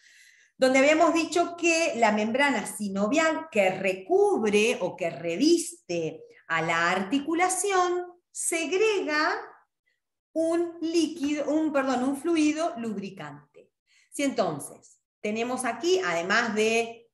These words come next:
frase nominal, de casos de I N G, como posmodificador y como premodificador,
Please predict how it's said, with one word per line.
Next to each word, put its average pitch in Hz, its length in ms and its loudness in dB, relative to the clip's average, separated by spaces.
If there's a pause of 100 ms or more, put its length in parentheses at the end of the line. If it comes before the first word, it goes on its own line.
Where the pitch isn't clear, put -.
(120)
frase 147 320 -10
nominal, 254 880 2
de 180 140 -4
casos - 340 -8
de 165 80 -4
I 175 180 -6
N 160 140 -6
G, 220 460 -2
como 156 280 -6
posmodificador 151 920 -2
y 170 80 -4
como - 260 -14
premodificador, 349 800 -2